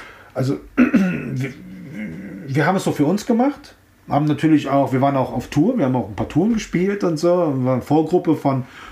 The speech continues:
von so ein paar New Yorker Acts auch und so. Und dann kam's halt eben auch dazu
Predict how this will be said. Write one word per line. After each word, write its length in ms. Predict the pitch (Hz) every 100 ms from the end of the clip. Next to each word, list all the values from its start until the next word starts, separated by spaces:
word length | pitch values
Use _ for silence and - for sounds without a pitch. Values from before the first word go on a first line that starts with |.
| -
von 180 | - 127
so 80 | 127
ein 80 | 120
paar 160 | 120
New 120 | 117
Yorker 560 | 110 143 156 143 131 127
Acts 340 | 147 180 - 170
auch 300 | 160 180 170
und 120 | 165
so. 260 | 156 170 170 - - -
Und 160 | 151
dann 240 | 185 214 220
kam's 340 | 180 196 214
halt 160 | 185 180
eben 200 | 180 185
auch 180 | 165 151
dazu 480 | 160 - 175 175